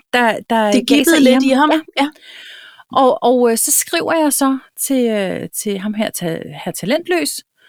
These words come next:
Speaker 1: og, øhm, og siger, "Prøv at høre, hvad koster de der, øh, værker? Hvad, hvad står de i sådan
Speaker 2: Ja.
Speaker 1: nu til dags?" Og Paj, der startede en korrespondance med et, øh,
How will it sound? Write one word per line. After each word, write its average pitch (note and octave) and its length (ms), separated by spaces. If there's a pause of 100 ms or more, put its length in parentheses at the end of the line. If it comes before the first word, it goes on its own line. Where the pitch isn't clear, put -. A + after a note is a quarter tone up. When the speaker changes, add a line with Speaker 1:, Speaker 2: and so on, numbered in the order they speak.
(520)
Speaker 1:
og, A#3 420
øhm, G3 340 (160)
og A3 120
siger, A3+ 400
"Prøv A#3 100
at A#3 40
høre, G#3+ 60
hvad C4 100
koster - 360
de C4+ 140
der, C#4 200 (380)
øh, A#3 400
værker? F#3 340 (300)
Hvad, C4+ 200
hvad D4 100
står C#4 220
de C#4 80
i A#3+ 200 (140)
sådan A#3+ 280
Speaker 2:
Ja. G#3+ 100 (340)
Speaker 1:
nu A#3 240
til A3 120
dags?" - 240 (1300)
Og B3 160
Paj, C4 360 (800)
der B3 100
startede B3 400
en C#4 80
korrespondance A#3 800 (1200)
med A#3 420 (180)
et, G#3 400
øh, E3+ 460